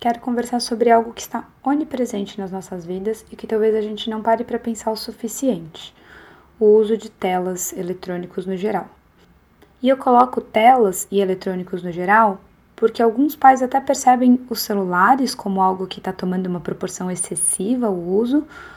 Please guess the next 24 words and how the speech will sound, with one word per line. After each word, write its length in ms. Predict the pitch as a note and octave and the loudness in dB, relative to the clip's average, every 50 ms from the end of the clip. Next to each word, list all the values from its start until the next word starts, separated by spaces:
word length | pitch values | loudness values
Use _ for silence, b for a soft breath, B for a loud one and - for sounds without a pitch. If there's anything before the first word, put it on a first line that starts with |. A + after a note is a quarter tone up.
| B B B B B - | B B B B B 4
mas 180 | A#3+ A#3 A#3 | 4 6 6
a 60 | B3 | 6
literatura 560 | A#3+ B3 A#3+ - A3 A3 G#3+ G#3+ - C#4 C#4+ B3+ | 4 4 0 -2 -2 -2 -2 -2 0 -2 0 4
vai 160 | A#3+ A3+ G#3+ | 2 2 2
falando 360 | - G#3+ G#3 G3+ G#3 G#3 G3 | 2 -2 -2 0 0 -2 -4
pra 220 | G3 - F3 E3+ | -4 -6 -8 -8
gente 460 | E3+ F#3+ G#3+ A#3 B3 A#3+ A#3 - - - | -6 -4 -4 -2 -2 -2 -4 -6 -10 -10
de 180 | - - A#3+ | -8 -10 -10
telas 520 | - - - A#3+ A#3 A#3+ B3 B3+ B3 A3+ A3+ | -8 2 4 6 6 6 6 2 0 4 4
no 180 | B3 C4 C4 | 6 6 6
geral. 440 | B3 C4 D4 D4+ C#4+ G#3 F#3+ F3+ - - B B B B B B B B B B B - B3+ | 4 2 4 6 8 6 6 6 0 -14 B B B B B B B B B B B -8 -4
Então, 200 | A#3+ C#4+ C#4+ C#4 | -2 0 0 2
quando 160 | D#4 C#4 C4+ | 4 4 4
a 40 | A#3+ | 4
gente 240 | A3+ G#3+ G3+ - | 2 0 -4 -6
fala 280 | - - F#3+ F3+ F3 E3+ | -4 -2 -2 -2 -2 -4
telas, 480 | E3 - A#3+ A#3+ A#3 A3 G3+ F#3+ F3+ F#3+ | -2 4 6 8 8 8 6 4 0 -2
a 60 | G3 | -6
gente 220 | F#3+ G3+ G3 G3 | -4 -6 -6 -8
tá 120 | - G3+ F#3+ | -8 -10 -10
falando 360 | - - F#3+ F#3 F3+ F3+ F3 | -8 -6 -6 -4 -4 -6 -8
de 120 | E3 F3 | -8 -10
videogame, 720 | D#3 E3+ D#3 D#3 E3+ E3 E3+ F#3+ G3+ G#3+ G#3 G3 F#3+ F#3 F#3 | -10 -10 -10 -10 -10 -8 -6 -4 -2 -2 -2 -2 -4 -4 -8
televisão, 880 | F#3 - G3 F#3 F3+ F3 D#3+ E3+ E3+ D#3+ F3 G3 G3+ G3 F#3+ F#3+ F#3 | -8 -6 -4 -4 -4 -4 -4 -6 -10 -6 -4 -2 -2 0 -2 -2 -6